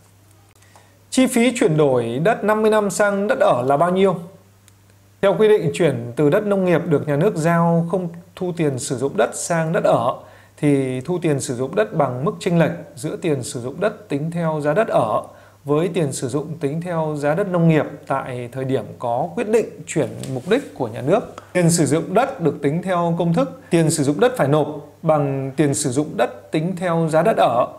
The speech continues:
trừ đi tiền sử dụng đất tính theo giá đất nông nghiệp. Riêng đối với đất có nguồn gốc từ nhận chuyển nhượng hợp pháp thì căn cứ vào nguồn gốc đất đó để thu tiền sử dụng đất. Cụ thể, đất có nguồn gốc là đất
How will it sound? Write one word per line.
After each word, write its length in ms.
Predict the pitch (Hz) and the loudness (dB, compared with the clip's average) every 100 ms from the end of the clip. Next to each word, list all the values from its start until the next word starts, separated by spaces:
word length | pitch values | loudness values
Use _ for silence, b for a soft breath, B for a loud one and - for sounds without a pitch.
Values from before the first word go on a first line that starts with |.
| B B B - | B B B 0
trừ 220 | 196 165 | 4 6
đi 160 | 180 180 | 4 2
tiền 280 | 175 143 | 2 2
sử 160 | 135 139 | 0 -2
dụng 200 | 120 151 | -2 0
đất 360 | 220 240 - - | 0 -2 -10 -2
tính 260 | 151 175 | -2 -2
theo 320 | 180 185 175 170 | -2 0 0 2
giá 140 | 160 | 2
đất 160 | 220 233 | 2 2
nông 160 | 190 | 2
nghiệp. 160 | 180 160 175 - - - _ - _ | 4 2 0 -10 -20 -20 _ -20 _
Riêng 280 | 147 220 208 | 2 4 6
đối 140 | 185 | 4
với 340 | 185 175 180 214 | 4 4 4 4
đất 220 | 254 262 | 0 0
có 100 | 185 | 0
nguồn 260 | 196 170 | 2 2
gốc 280 | 156 254 - | 2 0 -4
từ 280 | - 151 143 | 0 2 4
nhận 280 | 139 175 165 | 4 2 0
chuyển 240 | - 143 120 | -2 -2 0
nhượng 200 | 151 151 | -2 0
hợp 120 | 143 | -2
pháp 300 | - 240 302 - - - - | 0 -2 -2 -16 -20 -20 -6
thì 380 | 156 147 139 135 | 2 4 2 0
căn 240 | 135 190 170 | 0 0 2
cứ 200 | 160 190 | 2 4
vào 180 | 196 147 | 4 4
nguồn 220 | 143 131 | 2 2
gốc 140 | 196 | 0
đất 180 | 214 247 | 2 2
đó 360 | 160 156 220 - - | 4 4 2 -4 -10
để 300 | 156 139 113 110 | -2 0 0 -4
thu 140 | 175 | -4
tiền 200 | 165 143 | 0 -2
sử 140 | 123 123 | -2 -6
dụng 200 | 131 170 | -6 0
đất. 140 | 214 - - - b b b b - | 0 0 -16 -20 b b b b -4
Cụ 120 | 180 | 2
thể, 360 | 202 151 117 - B B B | 4 2 0 -6 B B B
đất 160 | 190 240 | 0 2
có 100 | 220 | 2
nguồn 220 | 214 202 160 | 4 4 4
gốc 220 | 247 262 | 2 0
là 380 | 170 160 151 143 | 2 4 4 4
đất 140 | 220 | 2